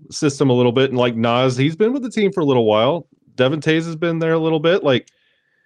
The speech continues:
they're, you're seeing people get sold out and buy into where the Avalanche are going. So it's more of complementary pieces instead of relying on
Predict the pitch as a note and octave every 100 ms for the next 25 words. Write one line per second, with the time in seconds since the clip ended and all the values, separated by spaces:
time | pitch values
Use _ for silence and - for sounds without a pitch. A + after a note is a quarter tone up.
0 | _ C#3+ D#3 D3 D3+ C#3+ F#3+ F3 D3+ E3
1 | D3+ C#3+ A2 D3 C#3+ C3 B2 A#2+ - A2
2 | F#2+ B2 B2 A#2 A2 G#2 A2+ A2 A2+ G#2+
3 | A2 G#2 A2 F#2 A2 G#2+ F#2+ F#2 _ _
4 | _ - C#3 C3 A#2+ - B2 B2 A2 -
5 | D#3 C#3+ C3+ D3+ C#3+ B2 - A2 G#2 G#2+
6 | G#2 G2+ B2+ A2+ G#2+ F2+ F#2+ A2+ B2+ G#2+
7 | G2 F#2 F#2